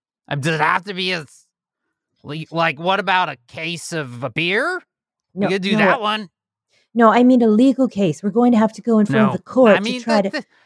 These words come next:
Speaker 1: yeah, you're really hung up on the legal part. Why don't we just, just focus on the case part?
Speaker 2: Oh,
Speaker 1: What about a
Speaker 2: Jared,
Speaker 1: case, uh,
Speaker 2: Jared here. Uh, I just wanna point out that we're kinda blowing through snack time a little bit, so I'm just wondering if anybody's hungry for, uh,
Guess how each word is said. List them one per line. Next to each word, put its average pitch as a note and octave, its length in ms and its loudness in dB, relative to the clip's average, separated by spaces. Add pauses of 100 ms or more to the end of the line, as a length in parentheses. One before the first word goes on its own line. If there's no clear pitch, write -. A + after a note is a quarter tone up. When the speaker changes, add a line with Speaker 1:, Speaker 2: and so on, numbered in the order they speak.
(140)
Speaker 1:
yeah, C4 80 -2
you're C4 180 -4
really G4+ 300 0
hung D4 240 -2
up D#4+ 160 -2
on A#3+ 120 -4
the E3 160 -4
legal G3 400 -6
part. D#3 380 -2
Why A3+ 160 2
don't D#4 140 -8
we D4 100 -12
just, A3 340 -8
just F3 140 -16 (140)
focus F#3+ 360 -2
on F#3 180 0
the C#3 100 -8
case G3+ 340 -6
part? G#2 380 -8 (680)
Speaker 2:
Oh, A3 120 4
Speaker 1:
What G3+ 100 2
about C#4+ 160 -2
a - 40 2
Speaker 2:
Jared, D#4 300 2
Speaker 1:
case, G#3 300 -8
uh, - 20 -4
Speaker 2:
Jared D#4+ 340 2
here. G3+ 500 -2 (340)
Uh, G#3 380 6 (420)
I D#4+ 120 2
just G4 180 -2
wanna C4+ 180 2
point A#3+ 280 0
out A3 140 4
that A3 80 0
we're B3 140 -2
kinda D4 260 -2
blowing A3+ 340 4
through G3+ 160 -2
snack A#3 340 0
time F3 260 -2
a F3 60 2
little F3 220 4
bit, F3 220 2
so G3 180 2
I'm G3 220 4
just A#3+ 280 -4
wondering G3+ 320 4
if F3 120 -2
anybody's F3 420 2
hungry G3 540 2
for, D#3+ 460 2
uh, D3+ 340 2